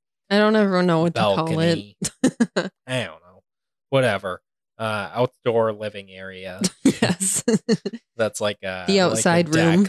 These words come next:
Speaker 2: that goes above other
Speaker 1: Let's call it
Speaker 2: decks or
Speaker 1: that.
Speaker 2: balconies, whatever you call it.
Speaker 1: Hmm.
Speaker 2: The outside room. I'll take that.
Speaker 1: <laughs>
Speaker 2: Um, uh, we were sitting in the outside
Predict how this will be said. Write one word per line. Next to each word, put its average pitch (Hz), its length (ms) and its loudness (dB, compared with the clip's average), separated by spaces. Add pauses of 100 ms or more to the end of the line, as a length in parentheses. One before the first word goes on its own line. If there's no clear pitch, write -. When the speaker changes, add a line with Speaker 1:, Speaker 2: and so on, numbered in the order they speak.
Speaker 2:
that 98 240 -10
goes 95 240 -12
above 92 300 -16
other 87 280 -20
Speaker 1:
Let's 185 140 -2
call 170 240 0
it 165 40 2
Speaker 2:
decks 156 120 -4
or 151 40 0
Speaker 1:
that. 165 200 0
Speaker 2:
balconies, 90 640 -16
whatever 110 220 -8
you 80 100 -14
call 82 300 -10
it. 85 100 -16 (160)
Speaker 1:
Hmm. 381 80 0 (840)
Speaker 2:
The 143 100 2
outside 135 400 2
room. 98 300 -2 (500)
I'll 104 120 -8
take - 300 -20
that. 185 840 -4
Speaker 1:
<laughs> - 80 -20 (680)
Speaker 2:
Um, 110 400 0
uh, 123 200 2
we 127 120 4
were 127 80 2
sitting 156 260 2
in 139 80 2
the 123 140 2
outside 117 340 0